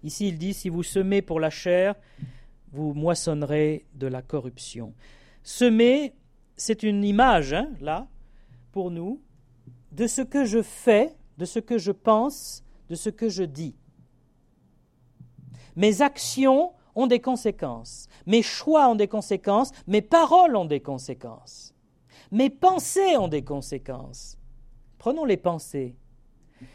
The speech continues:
Si vous laissez aller votre pensée à des choses mauvaises,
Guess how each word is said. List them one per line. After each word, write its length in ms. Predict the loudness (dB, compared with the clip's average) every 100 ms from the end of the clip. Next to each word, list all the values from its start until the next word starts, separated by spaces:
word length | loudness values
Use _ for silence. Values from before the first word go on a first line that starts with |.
| -20
Si 540 | -12 -4 0 0 -2 -8 -20 -20 -20
vous 220 | -16 -12 -8
laissez 340 | -8 -8 -4
aller 240 | -2 -2
votre 300 | -4 -8 -8
pensée 720 | -6 -4 -6 -8 -4 -2 0 -2
à 100 | -4
des 140 | -4
choses 540 | -6 -4 -2 -2 -4 -6
mauvaises, 720 | -6 -2 -4 -6 -12 -18